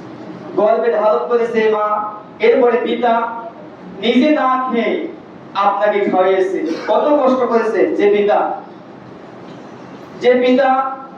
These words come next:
গরমের দিনে বিদ্যুৎ নাই, ঝড় বৃষ্টির সময় বিদ্যুৎ থাকে না অনেক সময়,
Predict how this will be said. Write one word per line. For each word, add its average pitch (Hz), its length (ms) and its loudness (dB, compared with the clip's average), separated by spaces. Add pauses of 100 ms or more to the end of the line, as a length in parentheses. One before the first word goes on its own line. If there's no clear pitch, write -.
(180)
গরমের 277 540 4
দিনে 254 480 2 (1300)
বিদ্যুৎ 240 460 4
নাই, 233 380 2 (320)
ঝড় 240 260 2
বৃষ্টির - 360 -4
সময় 226 300 0
বিদ্যুৎ 226 400 -4
থাকে 214 200 2
না 226 60 2
অনেক 214 200 2
সময়, 208 460 0